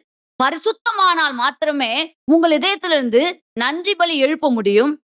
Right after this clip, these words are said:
அப்போ நீங்கள் பரிசுத்தமாக்கப்பட முதலில் ஆண்டவராகிய இயேசு கிறிஸ்துவை பற்றிக் கொள்ளுங்கள். அவர் பரிசுத்தர், எல்லாம் வல்லவர், இருந்தவரும், இருக்கின்றவரும்,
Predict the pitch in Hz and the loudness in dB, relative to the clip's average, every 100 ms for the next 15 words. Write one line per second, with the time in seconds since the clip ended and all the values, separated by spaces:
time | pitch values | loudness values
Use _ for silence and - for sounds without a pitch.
0 | - 196 - 214 202 190 - 233 262 370 | -4 -2 0 -2 0 -2 -2 -2 -2 -6
1 | - 311 240 233 190 185 185 - _ _ | -2 0 0 -2 -6 -4 -2 -4 _ _
2 | 185 208 262 262 208 - 202 247 262 208 | 0 2 2 0 -6 -6 -4 -2 -2 -2
3 | 185 180 175 214 294 226 - 180 180 180 | -4 -8 -2 -2 -2 -8 -8 -8 -4 -4
4 | - 185 - 302 208 170 165 156 - _ | -2 -6 -4 -2 0 2 0 -2 -8 _
5 | _ _ _ _ - 226 233 233 - 294 | _ _ _ _ -4 -2 -2 -4 -4 -2
6 | 339 415 349 269 - 196 - _ _ _ | -2 -4 -10 -8 -4 -4 -6 _ _ _
7 | 190 190 220 254 302 381 330 247 226 190 | -2 0 2 2 2 0 -2 -4 -4 -6
8 | - _ _ - 220 269 262 269 320 381 | -12 _ _ -2 2 4 2 2 -2 -4
9 | - _ _ 220 247 - 320 294 320 370 | -8 _ _ -2 -2 0 0 0 2 0